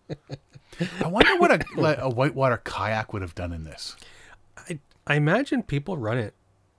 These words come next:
Speaker 1: right? It, I think
Speaker 2: I would
Speaker 1: it's,
Speaker 2: think
Speaker 1: I think
Speaker 2: so.
Speaker 1: the most popular method of going down this river is, from what I've seen, is, uh, is, is rafting, right?
Speaker 2: Yeah.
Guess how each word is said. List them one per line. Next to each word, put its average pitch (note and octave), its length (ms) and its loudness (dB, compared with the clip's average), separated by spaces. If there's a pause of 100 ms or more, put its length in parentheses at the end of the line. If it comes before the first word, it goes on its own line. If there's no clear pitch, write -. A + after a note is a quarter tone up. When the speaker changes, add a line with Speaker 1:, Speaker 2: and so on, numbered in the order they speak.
(160)
Speaker 1:
right? B2+ 260 -2 (480)
It, D#3+ 200 2
I E3 120 8
think B3 240 4
Speaker 2:
I C4 60 8
would C#4+ 140 6
Speaker 1:
it's, - 20 -10
Speaker 2:
think C3 280 0 (140)
Speaker 1:
I F3 60 4
think A#3 200 0
Speaker 2:
so. - 40 -4
Speaker 1:
the E3+ 60 0
most E3 260 4
popular D#3 460 2
method C#3 340 0
of A#2+ 120 -2
going C3 200 0
down C3 180 2
this B2 180 -2
river C3 340 -2
is, A2 180 -6 (260)
from C#3+ 160 -2
what C3+ 140 2
I've B2+ 140 2
seen, C3+ 220 -2
is, A#2 280 -4
uh, G#2+ 240 -2 (520)
is, A#2+ 320 0
is A#2+ 220 0 (360)
rafting, A#2 520 2
right? B2 180 -4 (220)
Speaker 2:
Yeah. D3 200 6